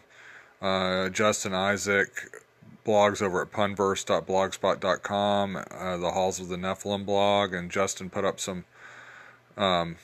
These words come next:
some, some pictures, <laughs> tons of Dungeon Crawl Classic stuff and Mutant Crawl Classic stuff they picked up. Wow, and some of the stuff, I guess, is, like, Gen Con exclusive, it looks like, maybe. Uh, some rad looking stuff, and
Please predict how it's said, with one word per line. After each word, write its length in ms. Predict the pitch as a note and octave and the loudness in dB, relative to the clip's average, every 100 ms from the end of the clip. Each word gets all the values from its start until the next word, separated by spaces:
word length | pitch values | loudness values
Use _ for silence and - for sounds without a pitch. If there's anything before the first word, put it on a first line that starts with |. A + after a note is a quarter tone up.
| - _ _ _ _ - - - | -20 _ _ _ _ -12 -12 -10
some, 420 | - A#2 G2 F#2 - | -2 0 2 0 -4
some 240 | - F#2+ | -4 -2
pictures, 760 | - G#2+ - A2 G2+ G#2 - - F#2 | 2 2 4 4 4 4 0 0 -6
<laughs> 100 | - | -4
tons 360 | - B2+ A2 | -2 0 0
of 260 | G2 E2+ - - - - - - | -2 -4 -10 -18 -16 -16 -18 -2
Dungeon 320 | A2+ G#2+ G#2 | 0 2 0
Crawl 240 | - G2 G2 | 2 2 2
Classic 520 | G#2 G2+ G2+ - F2 | 4 6 6 0 -6
stuff 460 | - G2+ G2 - | -2 2 2 0
and 100 | F#2 | -6
Mutant 300 | G2+ G2+ F#2 | -2 -4 -4
Crawl 200 | - G2 | 2 2
Classic 440 | G2 G2+ G2 - E2+ | 2 2 2 0 -8
stuff 320 | - G2 - | -4 -4 0
they 140 | F#2+ | -2
picked 420 | E2+ - G#2 E2+ G#2+ | -2 -6 -4 -2 2
up. 260 | F#2 F2+ | 2 0
Wow, 460 | F2 G2+ G2 F2+ F2 | 0 2 4 2 0
and 160 | D#2+ | -4
some 260 | - - G#2 | -10 -8 -6
of 40 | |
the 60 | F#2+ | -6
stuff, 260 | - G2 F2+ | -2 -2 0
I 80 | |
guess, 200 | F#2 F2+ | -2 -4
is, 120 | F2 F2+ | -6 -4
like, 200 | F2+ F2 | -2 -2
Gen 260 | F#2+ F#2+ | -6 -6
Con 200 | G2+ F#2 | -6 -6
exclusive, 640 | E2+ - G2+ G2 F#2 F2+ F2 | -6 -6 -2 -2 -2 -6 -4
it 40 | |
looks 280 | F2+ F2+ - | -4 -4 -4
like, 160 | F2 | -4
maybe. 320 | F2+ F2+ F#2 E2+ - - - - - | -2 -4 -4 -6 -14 -16 -16 -18 -12
Uh, 240 | F#2+ F#2 F2+ | -2 0 0
some 240 | - F#2+ | -2 -4
rad 340 | F#2 F#2+ F#2+ F#3+ | -2 0 -2 -2
looking 240 | - F3+ | -6 -4
stuff, 580 | - G3+ F3+ F3+ E3+ F3 | -2 0 0 0 -2 -6
and 160 | E3 | -8